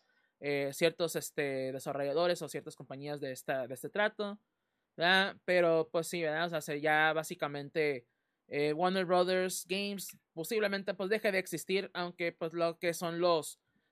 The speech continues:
de nuevo, los desarrolladores, las compañías detrás de W B Games, pues, no,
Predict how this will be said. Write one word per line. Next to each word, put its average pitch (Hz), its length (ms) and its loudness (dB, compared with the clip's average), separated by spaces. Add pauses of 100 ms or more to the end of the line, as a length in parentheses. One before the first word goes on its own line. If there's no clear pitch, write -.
de 240 80 2
nuevo, 240 260 6
los 185 300 2
desarrolladores, 180 840 4
las 156 180 0
compañías 160 500 -2
detrás 156 360 2
de 156 80 -4
W 147 240 -4
B 170 100 -4
Games, 233 280 -2
pues, 226 120 -2
no, 208 280 0